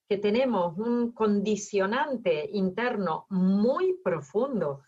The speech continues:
porque se corresponde con la supervivencia de la especie,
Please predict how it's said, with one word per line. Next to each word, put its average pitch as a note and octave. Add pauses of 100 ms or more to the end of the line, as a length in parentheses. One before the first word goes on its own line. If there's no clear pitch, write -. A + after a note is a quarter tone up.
(160)
porque F3+
se F#3
corresponde G3+
con E3+
la D#3+
supervivencia G#3
de G3+
la A3
especie, F3+